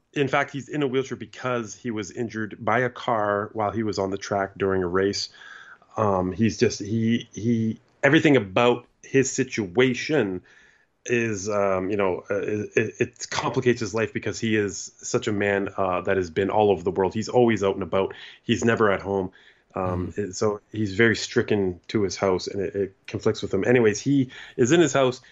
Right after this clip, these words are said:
Speaker 1: and he is, um, you know, found himself just looking out the window at the apartment complexes around him. This is set in, uh, Greenwich Village in Manhattan.
Speaker 2: Mm-hmm.
Speaker 1: And, um, he stumbles upon what he thinks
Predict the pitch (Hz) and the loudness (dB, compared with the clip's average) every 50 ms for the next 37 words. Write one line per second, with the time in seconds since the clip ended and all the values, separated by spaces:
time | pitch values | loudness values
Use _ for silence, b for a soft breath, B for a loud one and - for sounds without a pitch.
0 | b b b b b b _ - 127 131 135 135 139 135 - 135 143 139 135 131 | b b b b b b _ -8 -6 -4 -2 -2 -2 -2 0 2 4 4 4 4
1 | 120 110 113 123 120 117 117 113 113 110 104 110 113 120 123 127 139 156 - _ | 4 2 2 2 4 4 4 4 2 2 -2 -4 -8 -8 -8 -10 -12 -14 -6 _
2 | 147 139 120 110 107 - - 90 90 85 _ _ _ _ _ _ _ _ _ _ | 0 0 0 0 -4 -8 -12 -20 -20 -20 _ _ _ _ _ _ _ _ _ _
3 | _ _ - - - - - _ - 151 160 165 165 - 165 156 147 - - 147 | _ _ -20 -20 -20 -20 -8 _ 2 4 4 4 4 4 2 0 0 2 2 2
4 | 139 135 139 - 143 127 - 131 135 117 131 131 123 123 120 107 110 113 113 107 | 2 2 2 -2 -6 -4 -4 -4 -4 -2 -2 -2 -2 -2 -4 -4 -4 -4 -2 -2
5 | 113 110 107 107 b b b b b b b b b b _ 98 98 98 92 - | 0 0 0 -2 b b b b b b b b b b _ -8 -6 -6 -6 -4
6 | 104 104 98 - 117 120 - 107 - - 107 101 104 101 95 - - 98 85 98 | -4 -4 -2 0 0 0 0 -2 -4 -2 -2 -2 -4 -6 -10 -10 -10 -8 -6 -6
7 | 90 85 101 110 117 113 113 110 - 117 113 110 107 107 107 b b b b b | -2 2 2 4 4 4 2 0 -2 -2 0 0 0 -2 -4 b b b b b
8 | b _ - - 95 - - 123 104 107 107 101 95 90 87 87 85 85 87 90 | b _ -16 -14 -12 -2 0 0 0 0 -2 -6 -4 -4 -6 -6 -8 -8 -8 -10
9 | 95 87 104 113 113 104 - 90 92 110 110 110 110 110 - 104 101 101 98 98 | -8 -4 -2 0 0 0 -2 2 2 4 6 6 4 2 2 0 0 2 2 0
10 | 101 104 101 95 92 95 120 120 117 120 120 117 113 110 - _ - 110 98 107 | 2 2 0 0 2 2 2 2 2 2 0 0 0 -2 -8 _ -16 -14 -12 -12
11 | 104 95 - _ - 117 113 110 110 110 - _ _ - 110 107 110 107 104 107 | -12 -14 -16 _ -8 -4 -4 -4 -4 -6 -10 _ _ -4 0 2 2 2 2 2
12 | 107 107 107 - - - - - - 131 127 123 123 123 123 123 123 123 120 117 | 0 0 -2 -4 -6 -10 -12 -6 -2 0 2 2 4 4 4 4 6 4 4 2
13 | 117 - - - 135 131 123 117 - - - - - 120 117 110 104 95 101 110 | 0 0 2 2 4 4 4 2 0 -4 -8 -4 0 0 2 2 2 2 2 0
14 | 110 - - 113 107 - - - - 113 104 104 101 - - - | 0 -2 -6 -10 -12 -12 -12 -2 0 0 2 2 0 -4 -10 -12